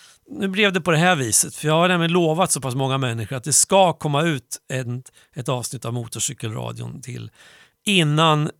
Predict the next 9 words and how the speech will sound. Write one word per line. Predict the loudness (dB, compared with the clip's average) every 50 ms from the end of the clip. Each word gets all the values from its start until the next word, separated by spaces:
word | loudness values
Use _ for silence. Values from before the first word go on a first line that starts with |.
| _ _ 0
M | 0 2 2 2 2 2
C-mässan | 2 2 2 2 2 2 2 4 4 4 4 2 0 0 -2
i | -2 -4
Göteborg | -2 0 0 -2 -2 -2 -4 -2 0 2 4 4 4 2 2 0
sista | 0 0 0 0 -2 -2 -2 -4
helgen | -2 -2 -2 -4 -4 -6 -6 -6 -8
i, | -8 -8
i | -10 -10 -8 -8 -8 -6
januari. | -6 -6 -6 -6 -6 -6 -6 -6 -8 -10